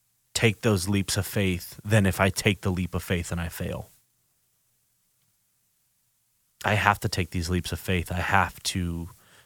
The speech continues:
stare at those fears and, and, and work through them and, and push through them instead of, as soon as they pop up, being like, "Ah, nope, nope, I don't wanna go there,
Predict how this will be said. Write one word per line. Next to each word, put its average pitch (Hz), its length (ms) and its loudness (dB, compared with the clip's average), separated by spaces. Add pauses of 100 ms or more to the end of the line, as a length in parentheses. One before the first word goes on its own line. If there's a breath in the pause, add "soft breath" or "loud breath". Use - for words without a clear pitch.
stare - 380 4
at 92 100 2
those 98 220 2
fears 98 460 2
and, 85 400 0
and, 90 420 -2
and 98 220 2
work 101 240 2
through 98 300 2
them 90 220 2
and, 85 180 0
and 90 180 -4
push - 280 -2
through 87 340 0
them 78 320 -4 (400 loud breath)
instead 107 480 6
of, 90 340 4
as - 160 2
soon 120 220 8
as 107 100 8
they 101 120 8
pop 101 280 6
up, 113 120 8
being 117 120 8
like, 147 140 10
"Ah, 180 260 12
nope, 165 220 6
nope, 151 260 8 (140)
I 143 80 10
don't 151 140 10
wanna 135 120 10
go 131 240 10
there, 127 380 10